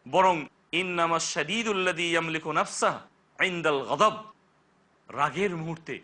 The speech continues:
রাগ একটি স্বভাব, স্বাভাবিক যে রাগ, যেগুলো আমাদের দৈনন্দিন জীবনে আমরা করে ফেলি, ছোট্ট বিষয় নিয়ে, সেই বিষয়গুলো থেকে রাগ না করা।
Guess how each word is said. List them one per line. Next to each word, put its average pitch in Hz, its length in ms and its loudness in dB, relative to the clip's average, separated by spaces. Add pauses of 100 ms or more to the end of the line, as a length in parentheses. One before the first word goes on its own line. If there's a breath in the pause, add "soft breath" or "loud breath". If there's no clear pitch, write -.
(160 loud breath)
রাগ 175 260 -4
একটি 185 220 -12
স্বভাব, 151 440 -2 (140)
স্বাভাবিক 185 580 2
যে 190 180 2
রাগ, 160 300 4 (200)
যেগুলো 180 260 0
আমাদের 180 340 -2
দৈনন্দিন 202 600 -2
জীবনে 208 260 2
আমরা 180 140 2
করে 170 220 -2
ফেলি, 147 320 -2 (580)
ছোট্ট 240 340 -2
বিষয় 165 500 0
নিয়ে, 135 240 -2 (100)
সেই 180 220 -4
বিষয়গুলো 151 520 -6 (260)
থেকে 131 340 -6 (240)
রাগ 113 360 -2
না 156 160 0
করা। 165 260 2